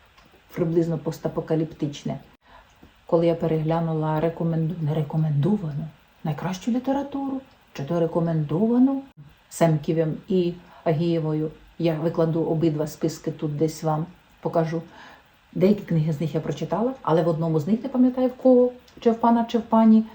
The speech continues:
я наштовхнулася на книгу Тараса Антиповича Померана. І в мене вона є, я хочу прочитати.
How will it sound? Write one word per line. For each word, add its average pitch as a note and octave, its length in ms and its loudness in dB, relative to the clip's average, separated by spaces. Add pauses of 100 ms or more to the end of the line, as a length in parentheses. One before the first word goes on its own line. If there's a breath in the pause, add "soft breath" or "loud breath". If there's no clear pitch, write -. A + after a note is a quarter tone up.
я F#3+ 100 0
наштовхнулася F#3+ 720 -2
на D#3+ 120 -2
книгу F#3 360 0
Тараса E3 380 -2
Антиповича E3 580 -4
Померана. D3+ 520 -2 (500 loud breath)
І D#3+ 320 2 (680)
в F3 80 -2
мене D#3+ 180 4
вона D#3 200 0
є, E3+ 260 -2
я D3+ 140 -4
хочу - 320 -8
прочитати. A3 540 -8